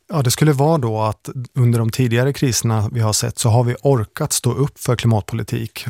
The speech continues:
och energipolitik som har gjort att vi har blivit mindre beroende av fossila bränslen. Vi har till exempel efter oljeprischockerna på sjuttio och åttiotalet uppvärmningssystem. Vi värmer upp våra bostäder mycket mer fossilfritt nu än vad vi gjorde då. Då var det väldigt mycket lokal uppvärmning med oljepannor.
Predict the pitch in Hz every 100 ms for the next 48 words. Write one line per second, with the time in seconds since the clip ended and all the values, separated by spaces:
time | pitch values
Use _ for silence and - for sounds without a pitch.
0 | - 123 117 - 143 120 - 120 110 -
1 | 113 104 120 113 - - 113 110 104 113
2 | - 113 107 104 104 - 135 156 135 117
3 | 110 101 104 107 - - 113 107 110 113
4 | - 113 113 113 127 113 107 110 110 117
5 | 107 - 113 107 104 - 110 - 104 -
6 | 113 107 107 120 113 120 - 123 110 117
7 | 117 113 110 - - - - - - _
8 | - 123 123 110 107 113 - 165 170 113
9 | 92 123 123 127 120 117 127 120 120 -
10 | 113 110 113 - - 131 - 120 104 110
11 | - 107 - 110 - 107 101 101 101 104
12 | 107 110 107 107 110 131 113 104 107 107
13 | - 113 113 113 110 - 110 107 110 -
14 | 110 101 104 107 104 107 104 107 113 110
15 | 110